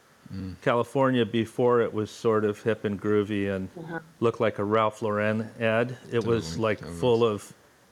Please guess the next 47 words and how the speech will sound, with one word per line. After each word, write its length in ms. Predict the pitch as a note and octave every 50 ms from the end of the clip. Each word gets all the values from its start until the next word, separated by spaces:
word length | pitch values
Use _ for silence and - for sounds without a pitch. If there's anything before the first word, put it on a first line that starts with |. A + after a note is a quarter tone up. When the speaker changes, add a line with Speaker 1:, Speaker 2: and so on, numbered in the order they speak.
| _ _ _ _ _ _ - A#2
Speaker 2:
burnouts 560 | A#2 A#2+ A#2 A#2 A#2 A#2+ A#2 A#2 A2 - -
and 120 | B2 G#2+ G2
bohemians 640 | G#2+ G#2 G2+ A2 A2 A2+ A2+ A2 A2 A2+ A2 -
and 100 | A2 G2+
artists. 360 | G#2 G#2+ G#2 G#2+ A2 - -
It 60 | A#2
was 140 | G2+ G#2 - -
unbelievably 720 | - A#2 A2+ A2+ G2+ G#2+ G2+ G#2 G#2 G2+ F#2+ F#2+ G2 F#2+
cool. 200 | - - - G2+
Speaker 3:
Oh, 140 | F#2+ F#2 E3+
yeah. 400 | E3 D#3 D3+ D3+ D3+ D3 C#3+ C#3
Speaker 1:
Huh. 100 | - - - - - - _ _ _ _ _
Speaker 2:
And 160 | - A2+ G#2+ A#2
I 80 | A2+
got 160 | G#2+ A2+ A2
to 80 | - A2
live 220 | G#2 A2 A2 G#2
up 160 | G#2+ G2+ - -
there 340 | A2 G#2+ G2 G2 G2+ G2+ - - - _ -
in 120 | A#2 G2+
the 80 | G2+ G2
seventies. 680 | - - A2+ G2+ F#2+ G2 F2+ F#2 G2 G2+ - - - - - - - -
Speaker 3:
Oh, 160 | F3+ G3+ G3+
Speaker 1:
Wow. 60 | G3+ G3+
Speaker 3:
that's 260 | F3+ E3+ E3+ - -
Speaker 2:
It 40 | -
was 80 | -
Speaker 3:
such 260 | - A3+ A3 G#3+ G3
Speaker 2:
real 100 | G3+ F#3
Speaker 3:
a 20 | F3+ -
gift. 760 | - G#3+ A3+ A#3+ B3+ B3 - - - - - - - - - _ _ _ - G#3+ - - _ _ _ -
Speaker 2:
It 180 | C3 C3 A2+
was. 580 | B2 B2 C#3 C#3 D3 D3+ B2 A2 G2+ - - -
It 60 | A#2
was 200 | A#2 B2 A2+ -
amazing. 720 | C3 A2+ B2 B2+ C#3 D#3+ D#3+ - B2+ A2+ G#2+ G2+ G2+ G2+ A2 - -
Speaker 1:
Mm. 160 | A#2 A2+ A2
Speaker 2:
And, 220 | G#2+ G#2+ G#2+ G2+
um, 400 | A#2 A#2 A2+ A2 A2 A2 A2 G#2 - _ _ _ _ _ _ _ _ - - - - _ _ _ _ _ - _ _ _ - -
but 280 | A#2 C3+ C#3 C3+ B2+ -
I 140 | C#3+ C#3+ D3+
knew 240 | D3 E3 F3+ F#3 F3+
that, 300 | D3 D3+ C#3+ C3+ - -
you 120 | - D3 D3+
know, 320 | D3 C3+ B2+ C3 C3 A#2
the, 180 | A#2 B2 C#3+ B2+
the 420 | G#2+ - - C3 A#2+ C3+ B2+ G#2